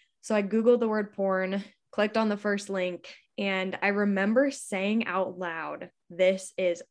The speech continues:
awesome." And, like, looking back, I'm like, "Oh man, what," <laughs> like, thirteen-year-old me, because it was just so new and, and I had no idea really what I was even looking at.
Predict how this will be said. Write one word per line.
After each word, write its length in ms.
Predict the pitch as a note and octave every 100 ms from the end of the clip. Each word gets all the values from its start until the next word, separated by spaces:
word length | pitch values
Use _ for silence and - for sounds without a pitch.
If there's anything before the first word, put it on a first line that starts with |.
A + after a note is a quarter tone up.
| -
awesome." 760 | D3+ D#3 E3 - F2 - G3+ - - - - - -
And, 140 | - G3
like, 180 | F#3 F#3
looking 440 | G3+ A3 A3+ G3
back, 380 | F#3+ F3 E3 F3+
I'm 120 | G3
like, 220 | F#3 E3+ G3+
"Oh 140 | G3
man, 340 | E3+ E3+ E3 F3
what," 280 | G3+ G3+
<laughs> 320 | D4 E4+ E4 -
like, 280 | B3+ G#3+ -
thirteen-year-old 840 | B3 A#3+ C4+ C4 A3+ A3+ A3 G#3
me, 380 | G3+ G#3 G3+ G#3 - - - - - -
because 340 | - C#4+ C#4 B3
it 100 | B3+
was 180 | C4 A#3+
just 240 | C4 -
so 160 | B3 A#3
new 520 | G#3+ G3 G3 A#3 D4 -
and, 400 | G#3+ G#3 G3+ F#3 - _ _ _ _ _ _ _ _
and 160 | A3
I 160 | G#3+ G#3 - _ -
had 260 | G3+ A#3 A3+
no 220 | A3+ A3+
idea 360 | A#3+ A3+ A3
really 300 | G3+ G3 G#3
what 160 | G#3+ G3
I 140 | F#3+
was 180 | F#3 F#3
even 280 | G3 F3+ E3+
looking 360 | F3+ F#3+ D#4+ F4+
at. 220 | G4